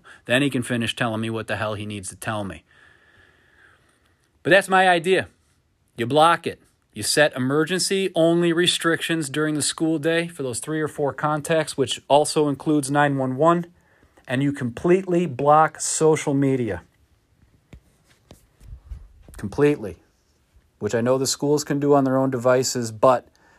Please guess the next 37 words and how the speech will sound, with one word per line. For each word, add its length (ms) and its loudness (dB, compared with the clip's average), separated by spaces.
for 120 -6
the 80 -2
parents 640 0
and 120 -10
for 120 -2
the 100 -4
cell 240 6
phone 240 0
providers, 880 0
if 140 -10
that's 220 4
not 160 4
an 100 0
option 360 2
right 220 -2
now, 360 -4
that's 200 0
something 420 0
that 100 -4
needs 360 0
to 120 -12
be 360 -2
an 140 -4
option 640 2
where 160 -2
parents 560 0
of 140 -8
school-age 720 0
kids 460 0
who 140 -4
are 180 4
in 120 -4
possession 500 0
of 100 -6
a 60 -4
cell 340 2
phone 440 -4